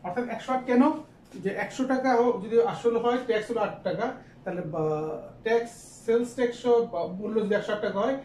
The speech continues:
তাহলে ট্যাক্স হলো আট টাকা। সেইভাবে বের করলে আমরা এটা বের করতে পারি কত? পনেরোশো বিশ টাকা। আর এই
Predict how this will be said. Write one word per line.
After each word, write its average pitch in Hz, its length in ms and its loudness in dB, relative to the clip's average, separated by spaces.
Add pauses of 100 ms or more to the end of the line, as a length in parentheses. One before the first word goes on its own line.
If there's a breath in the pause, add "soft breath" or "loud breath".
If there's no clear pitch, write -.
(180 loud breath)
তাহলে 180 160 -4
ট্যাক্স 180 280 -4
হলো 277 300 -2
আট 190 220 -4
টাকা। 139 200 -8 (320 loud breath)
সেইভাবে 214 280 4
বের 214 100 -4
করলে 247 200 2
আমরা 202 220 0
এটা 202 120 -2
বের 175 200 -4
করতে 190 200 -4
পারি 185 140 2
কত? 202 200 -2 (2250)
পনেরোশো 202 600 -2 (200)
বিশ 175 320 -4
টাকা। - 300 -12 (2500)
আর 139 260 -8
এই 160 60 -8